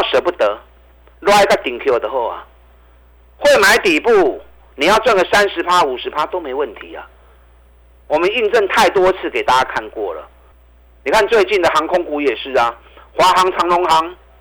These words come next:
二十块钱买华航，三十块钱买长荣航，涨到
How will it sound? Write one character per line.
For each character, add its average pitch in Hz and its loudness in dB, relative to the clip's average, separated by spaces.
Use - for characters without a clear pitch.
二 233 2
十 185 -2
块 202 2
钱 180 0
买 156 2
华 160 2
航， 156 0
三 202 0
十 175 -4
块 196 2
钱 170 -2
买 151 -2
长 147 -4
荣 147 -4
航， 139 0
涨 165 0
到 220 2